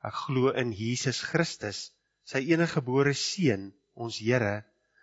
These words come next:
wat ontvang is van die Heilige Gees, gebore is uit die Maagd Maria, wat gelei het onder Pontius Pilatus, gekruisig is, gesterf het en begrawe is,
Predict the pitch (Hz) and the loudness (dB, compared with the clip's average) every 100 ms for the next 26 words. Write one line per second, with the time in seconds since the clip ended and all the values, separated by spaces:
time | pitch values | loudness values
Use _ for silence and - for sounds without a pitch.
0 | _ - 113 - 110 - 139 135 151 - | _ -8 -6 -4 -8 2 2 4 0 -2
1 | - 120 107 104 120 135 143 - 139 101 | -4 -4 0 2 2 0 -2 -4 -2 -2
2 | 98 - - _ _ _ - 113 107 120 | -4 -12 -16 _ _ _ -6 -4 2 6
3 | 147 147 - 120 123 113 127 - - 151 | 6 6 2 -2 0 4 4 2 0 0
4 | 131 127 104 104 _ _ _ _ _ - | 2 0 0 -2 _ _ _ _ _ -6
5 | 113 - 123 113 139 113 107 - 120 110 | -4 0 2 4 6 4 0 -6 -10 -6
6 | 107 - 127 117 113 107 - - 120 104 | -6 -2 -4 -4 -6 -6 -6 -6 -4 0
7 | 104 110 - 101 - - _ _ _ - | 0 -2 -4 -6 -6 -12 _ _ _ -16
8 | - - 131 139 - 113 - 104 - - | -8 2 4 4 2 -4 -4 -8 -8 -12
9 | _ - 120 - 139 139 - 107 101 _ | _ -10 -8 0 4 4 2 -6 -8 _
10 | _ _ _ - 117 104 107 - 131 127 | _ _ _ -6 -4 -2 -4 2 6 6
11 | 107 98 101 - | 4 -4 -4 -8